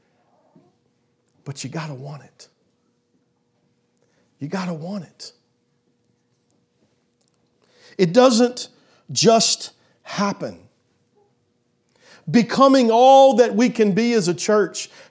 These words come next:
doesn't just happen. We don't just wake up one day and go, "Wow, that's amazing."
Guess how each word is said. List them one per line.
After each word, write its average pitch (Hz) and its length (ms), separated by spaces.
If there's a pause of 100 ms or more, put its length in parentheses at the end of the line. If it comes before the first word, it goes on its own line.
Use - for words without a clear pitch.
(140)
doesn't 254 680
just 214 600 (240)
happen. 123 600 (240)
We 196 160
don't 254 280
just 247 280
wake 220 320
up 226 240
one 190 260
day 160 400 (200)
and 185 180
go, 165 140
"Wow, 220 800 (1600)
that's 226 220
amazing." 190 680